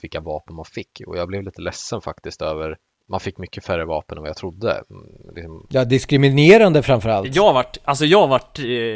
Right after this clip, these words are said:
Speaker 3: jag vart fan besviken. Eh, och,
Speaker 1: Ja.
Speaker 3: och inte bara, alltså,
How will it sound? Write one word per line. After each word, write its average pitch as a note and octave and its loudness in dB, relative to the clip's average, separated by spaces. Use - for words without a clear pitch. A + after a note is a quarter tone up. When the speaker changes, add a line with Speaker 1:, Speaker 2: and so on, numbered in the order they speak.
Speaker 3:
jag D3+ 0
vart A2+ -4
fan F#2+ -10
besviken. G2 -8
Eh, C2 -16
och, D3+ -2
Speaker 1:
Ja. G2 6
Speaker 3:
och C3 0
inte D#3 -2
bara, D#3 2
alltså, C#3+ 0